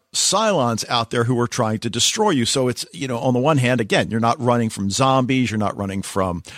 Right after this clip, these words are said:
vampires. You don't have to worry about a virus, but you do have to worry about the Cylons,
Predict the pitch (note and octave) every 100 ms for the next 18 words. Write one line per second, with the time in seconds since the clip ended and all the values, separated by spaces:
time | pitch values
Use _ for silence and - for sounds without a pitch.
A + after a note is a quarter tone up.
0 | - - F#2 C3+ C#3 B2+ C3+ B2+ B2 A#2+
1 | A2 - G#2+ A2 G2+ F#2 F#2 B2 C3 B2
2 | - A2+ A#2 F2+ C3 A#3 F3+ C3 C3 A#2
3 | B2 A2+ A2 - - - F#3+ G#3+ D#3 A2
4 | A2+ A#2